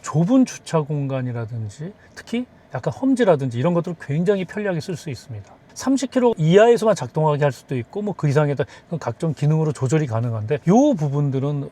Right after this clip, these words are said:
비와이디가 되게 매력적이더라고요. 화면을 앞에 읽어서 클리어 뷰 사이트를 보여주는 부분. 전체적으로는 굉장히 심플하면서 물리 버튼은 딱, 어, 여기 버-,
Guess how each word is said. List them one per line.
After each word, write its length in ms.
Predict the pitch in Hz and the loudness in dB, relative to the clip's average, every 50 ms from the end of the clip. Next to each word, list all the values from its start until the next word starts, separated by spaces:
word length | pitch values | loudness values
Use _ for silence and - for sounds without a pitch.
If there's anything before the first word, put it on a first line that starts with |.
| _ - | _ -6
비와이디가 480 | 123 135 139 139 135 123 131 139 139 | -2 -2 0 0 0 -2 -2 -4 -4
되게 200 | - - 131 135 | -4 -4 -6 -4
매력적이더라고요. 680 | 135 113 113 127 123 - - 135 120 117 110 107 101 95 - | -2 -2 0 -2 -2 -4 -6 -6 -6 -6 -8 -8 -10 -10 -12
화면을 420 | - - 214 214 220 214 208 196 | -8 -4 0 2 2 4 4 2
앞에 260 | 131 101 - - 170 | 0 0 -2 -4 -4
읽어서 640 | 170 143 127 117 117 113 123 113 107 - 208 247 240 - | -2 -2 -2 -2 -2 -2 -2 -2 -2 -2 -6 -6 -6 -10
클리어 220 | - - 185 185 | -8 -2 -2 -2
뷰 160 | 151 147 127 | 0 0 -4
사이트를 360 | - - 143 123 - - 110 | -2 -2 -2 -2 -2 -4 -10
보여주는 380 | - - 123 117 110 113 107 104 | -6 -4 -4 -2 -2 -2 -4 -4
부분. 240 | 95 113 101 - - - - _ _ - - - _ _ | -6 -8 -12 -12 -18 -20 -20 _ _ -20 -20 -20 _ _
전체적으로는 880 | - 170 190 170 - 202 220 220 190 196 196 196 196 208 208 202 202 190 - _ _ _ _ _ _ _ | 0 0 0 2 2 4 4 4 4 2 0 0 0 -2 -4 -6 -8 -12 -16 _ _ _ _ _ _ _
굉장히 460 | - 156 160 170 165 185 185 185 185 | 0 2 2 4 4 2 2 0 0
심플하면서 920 | 175 - - - 277 285 254 - - 214 220 190 170 156 147 139 123 - - | -2 -4 -2 -2 -2 -2 -2 -6 -4 -2 0 0 0 0 -2 -4 -4 -4 -6
물리 260 | 123 120 147 151 160 | -2 0 2 2 2
버튼은 340 | 151 160 - - - 180 202 - | 2 2 0 -2 -6 -8 -2 0
딱, 160 | - 285 - - _ _ _ _ _ _ _ | 0 0 0 -2 _ _ _ _ _ _ _
어, 240 | - 139 123 117 113 117 | -10 -8 -8 -6 -6 -4
여기 320 | 117 117 117 127 120 127 - _ _ | -4 -4 -2 -4 -6 -6 -10 _ _
버-, 80 | - | -20